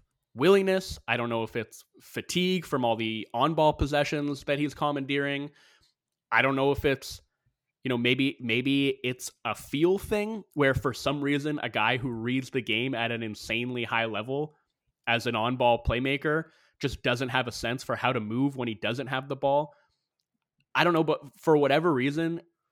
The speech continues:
in spite of all the good things that I'm seeing from the Hawks so far, that one thing continues to really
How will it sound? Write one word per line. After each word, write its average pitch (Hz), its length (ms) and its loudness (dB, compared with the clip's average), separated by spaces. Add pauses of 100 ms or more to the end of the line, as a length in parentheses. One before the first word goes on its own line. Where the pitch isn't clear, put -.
(140)
in 143 120 -2
spite 151 300 6
of 151 100 4
all 143 120 6
the 127 80 -4
good 131 280 0
things 139 200 -2
that 131 100 -2
I'm 117 80 -4
seeing 120 260 -4
from 127 120 -4
the 123 100 -4
Hawks 135 260 -2
so 139 120 -4
far, 139 280 0
that 117 280 2
one 120 180 -4
thing 110 220 -6
continues 104 720 -8
to - 100 -12
really 101 300 -6